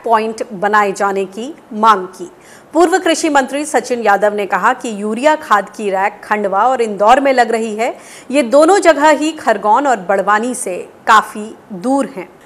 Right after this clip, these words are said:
और ट्रांसपोर्ट में देरी की वजह से किसानों को यूरिया खाद वक्त पर नहीं मिल पा रही है। एक तरफ जहां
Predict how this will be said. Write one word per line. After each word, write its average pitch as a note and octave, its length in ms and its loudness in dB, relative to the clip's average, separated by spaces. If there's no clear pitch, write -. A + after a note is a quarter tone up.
और C#4 100 8
ट्रांसपोर्ट E4+ 640 4
में D#4+ 180 2
देरी A#3 240 0
की B3 180 -10
वजह G#3 320 -2
से A#3+ 220 -2
किसानों G#3+ 500 -4
को A3 280 2
यूरिया A#3+ 420 0
खाद G3 560 4
वक्त A3+ 340 0
पर F3+ 140 2
नहीं G#3+ 300 -8
मिल F3+ 140 -6
पा F#3 200 -2
रही F3+ 320 -10
है। - 240 -20
एक D#4 220 0
तरफ E4 400 6
जहां B3 420 2